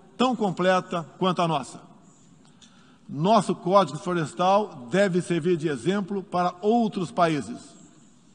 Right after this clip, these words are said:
O Brasil é um país com dimensões continentais, com grandes desafios ambientais.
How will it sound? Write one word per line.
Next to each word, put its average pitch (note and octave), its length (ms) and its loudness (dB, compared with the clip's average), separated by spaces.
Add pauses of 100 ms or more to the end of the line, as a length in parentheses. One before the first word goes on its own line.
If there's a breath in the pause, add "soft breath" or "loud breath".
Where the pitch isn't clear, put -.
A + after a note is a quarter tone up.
(960 soft breath)
O E3+ 120 -4
Brasil F#3 680 2
é D#3+ 100 -4
um G3+ 140 -2
país F#3 540 0
com F#3+ 160 -4
dimensões F3+ 640 -4
continentais, G3 840 0 (800 soft breath)
com F3+ 200 -2
grandes G#3+ 640 2
desafios G3 760 0
ambientais. F#3 560 0